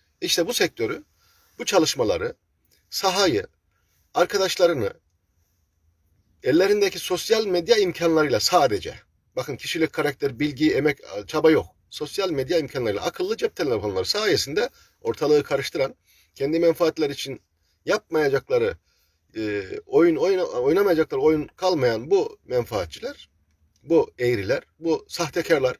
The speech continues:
hatta bu kadar ileri gidiyorum, sahtekar bunlar. E, ellerindeki cep telefonu imkanıyla yapıyorlar bunları. Ama bunlara da bir ceza kesilecek. Nasıl kesilecek? İşverenleri de bu konuda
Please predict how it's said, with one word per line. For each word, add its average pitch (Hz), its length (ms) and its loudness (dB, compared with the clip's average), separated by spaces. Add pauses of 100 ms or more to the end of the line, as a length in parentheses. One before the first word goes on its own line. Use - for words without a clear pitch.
hatta 101 280 -12
bu 170 40 -4
kadar 143 200 4
ileri 113 200 0
gidiyorum, 90 240 -8
sahtekar 127 520 -4
bunlar. 110 220 -10 (1300)
E, - 240 -8
ellerindeki 180 360 2
cep 214 180 -4
telefonu 147 300 -2
imkanıyla 113 440 0
yapıyorlar 85 440 -2
bunları. 69 280 -12
Ama 180 240 2
bunlara 214 240 4
da 185 100 0
bir 190 40 -8
ceza 185 260 4
kesilecek. 139 400 -2
Nasıl 220 200 -6
kesilecek? 117 480 -6 (1800)
İşverenleri 202 560 4
de 170 80 2
bu 156 80 -4
konuda 160 500 2